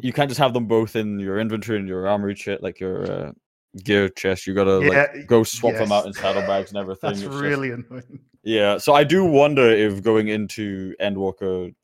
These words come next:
Speaker 1: if they'll tweak the way that warrior works in that regard with, um, its stat distribution, or if they'll go that way with all the tanks, where tanks burst windows are guaranteed crit direct hit,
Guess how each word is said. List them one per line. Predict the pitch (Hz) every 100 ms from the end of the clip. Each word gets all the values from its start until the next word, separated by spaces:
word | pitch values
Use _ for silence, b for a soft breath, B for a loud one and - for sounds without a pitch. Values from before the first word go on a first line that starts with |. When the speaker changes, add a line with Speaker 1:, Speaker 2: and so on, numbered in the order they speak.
| -
Speaker 1:
if | 98
they'll | 101 101 98 92 87 -
tweak | - 117
the | 113
way | 104
that | 104
warrior | 90 101 113 123
works | 120 123 -
in | 113
that | 107
regard | 104 104 107 101
with, | 95 92 87 _ _ _ _ _ _ -
um, | 90 87 87 -
its | 104 -
stat | - 113
distribution, | 117 117 117 - 123
or | 98
if | 101
they'll | 117
go | 113 117 117 113
that | 107 90
way | 110
with | 107 98 -
all | - 117
the | 107
tanks, | 95 95 95 -
where | 92
tanks | 87 95 98 - - _
burst | 101 98 -
windows | 95 92 90
are | 95 95 90 - _ _ _ -
guaranteed | 101 98 92 95
crit | - 85
direct | 98 95 -
hit, | 87 - _